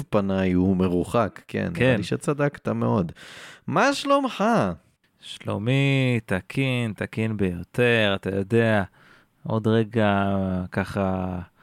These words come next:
Speaker 2: בא עלינו חג הפסח,
Speaker 1: מהמם.
Speaker 2: זה הזמן שבו אנחנו לכאורה יוצאים מעבדות לחירות.
Speaker 1: כשבפועל?
Speaker 2: בפועל אנחנו קוראים חדשות על רומן זדורוב וכזה,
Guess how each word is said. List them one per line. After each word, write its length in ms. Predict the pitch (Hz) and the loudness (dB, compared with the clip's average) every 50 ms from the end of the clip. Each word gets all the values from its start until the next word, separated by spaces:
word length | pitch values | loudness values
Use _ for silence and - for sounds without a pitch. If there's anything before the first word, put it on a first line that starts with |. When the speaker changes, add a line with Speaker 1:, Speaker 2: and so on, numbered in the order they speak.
| _ - _ _ _ - | _ -20 _ _ _ -4
Speaker 2:
בא 180 | - 107 107 107 | 0 2 2 2
עלינו 300 | 107 104 104 104 101 95 | 2 2 0 -2 -2 -2
חג 220 | - 113 110 101 | 0 0 0 0
הפסח, 640 | 104 - - 127 127 - - 139 131 - - - - _ _ _ _ _ _ - | 0 2 2 2 2 2 2 0 0 0 -4 -16 -18 _ _ _ _ _ _ -4
Speaker 1:
מהמם. 460 | 117 117 120 127 131 127 131 139 160 | 0 2 2 4 2 2 2 0 -2
Speaker 2:
זה 140 | 180 101 104 | 0 0 0
הזמן 340 | 101 98 98 101 107 110 104 | 0 0 -2 -4 -4 -4 -2
שבו 360 | - 110 101 95 110 110 107 | 0 -2 0 2 2 2 2
אנחנו 720 | 104 104 98 - 107 101 101 101 98 98 95 95 95 92 92 98 113 123 110 | 2 0 -2 -4 -6 -4 -2 -2 -2 -2 -2 -4 -4 -6 -8 -10 -10 -8 -4
לכאורה 500 | 110 101 - - - 120 104 113 117 117 | -4 -2 -2 0 0 2 4 6 6 6
יוצאים 340 | 113 110 - - 120 110 | 4 4 2 0 -2 -2
מעבדות 460 | 113 113 117 104 107 107 120 117 - 123 | -2 -2 -2 -2 -4 -4 -4 -4 -4 -4
לחירות. 680 | 113 104 - - 104 107 135 147 123 - - - _ _ _ _ _ _ - | -6 -4 -4 -4 -2 0 0 0 0 -2 -6 -20 _ _ _ _ _ _ -6
Speaker 1:
כשבפועל? 800 | - - 101 90 92 95 - - - 98 98 101 110 117 127 131 - _ _ _ _ _ _ _ _ _ _ _ _ _ _ - | -2 -2 -2 -2 -2 -4 -4 -2 0 0 2 2 2 0 0 -4 -8 _ _ _ _ _ _ _ _ _ _ _ _ _ _ -6
Speaker 2:
בפועל 500 | 113 101 - - 151 165 170 165 165 156 | -4 -2 2 4 4 6 6 6 6 4
אנחנו 680 | 147 139 139 135 127 123 127 127 127 123 120 120 113 - | 4 4 2 2 2 2 4 4 6 6 6 6 4 4
קוראים 260 | 123 117 135 147 135 | 4 4 4 4 4
חדשות 440 | 127 127 117 120 110 - 131 120 123 | 2 2 2 2 0 0 0 0 2
על 80 | 110 | 2
רומן 280 | 110 117 123 123 123 117 | 4 4 4 2 2 2
זדורוב 500 | 104 113 110 120 135 139 127 117 110 98 104 | 2 2 4 6 6 6 6 6 4 2 0
וכזה, 580 | 107 101 - 113 104 98 104 104 101 101 98 | -2 -2 -2 -2 -2 -2 -2 -2 -2 -2 -4